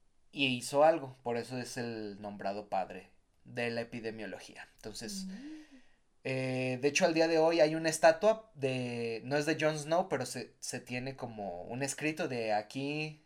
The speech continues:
Speaker 1: es la primer bomba que clausuró Jon Snow y está en Londres. Ahí ya no se
Speaker 2: Ah.
Speaker 1: utiliza, pero está como
Speaker 2: Pero está puesta como
Speaker 1: Ujú.
Speaker 2: si, ay, qué
Speaker 1: Es-, está
Speaker 2: cool.
Speaker 1: chido. Eh,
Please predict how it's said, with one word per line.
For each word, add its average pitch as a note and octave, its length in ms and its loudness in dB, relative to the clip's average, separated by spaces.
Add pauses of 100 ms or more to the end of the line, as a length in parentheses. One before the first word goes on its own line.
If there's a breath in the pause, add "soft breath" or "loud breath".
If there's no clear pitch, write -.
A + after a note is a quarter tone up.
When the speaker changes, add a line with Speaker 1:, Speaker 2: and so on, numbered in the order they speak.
Speaker 1:
es B2 220 -6
la C#3 180 2
primer B2+ 440 -2
bomba D3+ 540 4 (400)
que A2+ 200 -14
clausuró A#2 420 -2 (100)
Jon B2 160 -6
Snow B2 280 -4
y A2 100 -10
está G#2+ 200 -8
en A#2 100 -8
Londres. C#3 420 0 (560 soft breath)
Ahí G#2+ 300 -6
ya B2 160 6
no C3+ 160 -2
se - 260 -6
Speaker 2:
Ah. D#3+ 60 -4
Speaker 1:
utiliza, G#3+ 500 2
pero G2 220 -2 (100)
está - 320 -4
como A3+ 140 -2
Speaker 2:
Pero G#3 100 0
está G#3+ 680 -4
puesta A3 360 -4
como F3 200 -6
Speaker 1:
Ujú. E3 80 -6
Speaker 2:
si, A3 400 -8
ay, A3+ 500 -12 (380 loud breath)
qué D3+ 60 -4
Speaker 1:
Es-, D#3+ 120 -2
está F#3+ 220 4
Speaker 2:
cool. G#3 60 2
Speaker 1:
chido. G3 420 2 (340 loud breath)
Eh, C3 500 -2